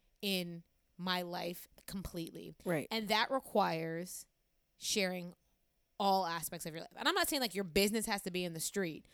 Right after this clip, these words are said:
Speaker 1: but I think it is a disservice to the people who believe in you, follow you, to be dishonest about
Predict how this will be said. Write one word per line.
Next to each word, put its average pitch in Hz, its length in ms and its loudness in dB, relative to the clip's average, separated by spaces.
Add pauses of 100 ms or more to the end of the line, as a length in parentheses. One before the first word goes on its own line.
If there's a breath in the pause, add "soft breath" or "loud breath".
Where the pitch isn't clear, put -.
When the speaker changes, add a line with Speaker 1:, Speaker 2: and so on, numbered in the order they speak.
(280 soft breath)
Speaker 1:
but 214 100 2
I 220 120 4
think 247 260 -2
it 196 160 -2
is 196 140 2
a 175 60 0
disservice 196 1300 4 (460)
to 180 540 0 (360)
the 185 100 -2
people 247 720 2
who 196 380 2 (600)
believe 214 360 2
in 226 120 4
you, 220 320 2
follow 214 420 8
you, 190 460 4 (360)
to 190 520 0 (180)
be 208 200 -2
dishonest 175 840 -6
about 175 280 0